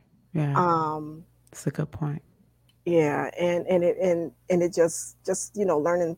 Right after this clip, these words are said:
Speaker 2: things about it, you know, talking to you and listening to you, and there are a couple of videos you, you have one, The Goddess Lifestyle. I was like, "Oh, this is really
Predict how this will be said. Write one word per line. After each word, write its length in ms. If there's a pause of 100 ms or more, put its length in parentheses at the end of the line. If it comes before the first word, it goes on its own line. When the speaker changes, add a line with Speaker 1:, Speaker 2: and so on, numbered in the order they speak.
Speaker 2:
things 240
about 360
it, 180 (400)
you 60
know, 100
talking 340
to 140
you 300
and 100
listening 300
to 120
you, 180
and 180
there 80
are 100
a 60
couple 180
of 80
videos 560
you, 160 (320)
you 80
have 240
one, 180
The 80
Goddess 360
Lifestyle. 440
I 40
was 100
like, 140
"Oh, 180
this 220
is 180
really 220